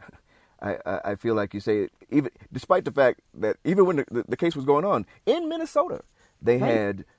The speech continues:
Speaker 1: uh, a young man killed, a twenty-year-old, uh, Wright, uh, Daunte Wright,
Speaker 2: Yes.
Speaker 1: I think is his name. And I, I, I find it just, you know, appalling that even in a place nearby where they s-,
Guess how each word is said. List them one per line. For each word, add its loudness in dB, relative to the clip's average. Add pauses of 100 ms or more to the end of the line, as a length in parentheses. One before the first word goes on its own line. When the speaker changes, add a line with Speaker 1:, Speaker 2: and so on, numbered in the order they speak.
(140)
Speaker 1:
uh, -4
a -4
young -4
man -4
killed, -2
a -4
twenty-year-old, -4
uh, -12
Wright, -6 (160)
uh, -14 (180)
Daunte -8
Wright, -4
Speaker 2:
Yes. -10
Speaker 1:
I -12
think -16
is -16
his -16
name. -16 (460)
And -2
I, 0
I, 2 (100)
I 2
find 0
it -8
just, -8 (460)
you -6
know, 0 (140)
appalling -2
that -2 (960)
even -2
in -2
a -6
place -2
nearby 2
where 0 (300)
they 0
s-, -6